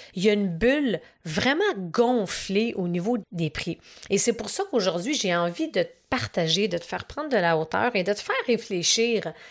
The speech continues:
Et, euh, on va appeler un chat un chat, là. Euh, il y a des aspects quand même, il y a des facteurs,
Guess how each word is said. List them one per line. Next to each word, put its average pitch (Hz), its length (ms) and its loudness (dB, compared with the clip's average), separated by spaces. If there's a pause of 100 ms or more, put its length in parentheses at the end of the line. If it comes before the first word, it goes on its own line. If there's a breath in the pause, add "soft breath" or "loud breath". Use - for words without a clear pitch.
(120)
Et, 190 460 2
euh, 185 480 0
on 190 140 2
va 208 100 2
appeler 226 280 0
un 277 40 2
chat 269 200 0
un 214 100 2
chat, 240 320 2
là. 233 180 2 (340 loud breath)
Euh, 160 200 4
il 165 160 -2
y 202 80 2
a 330 80 4
des 196 440 0
aspects 175 520 0
quand 156 200 -8
même, 196 180 0
il 202 60 2
y - 20 4
a 185 60 2
des 185 120 -4
facteurs, 277 800 0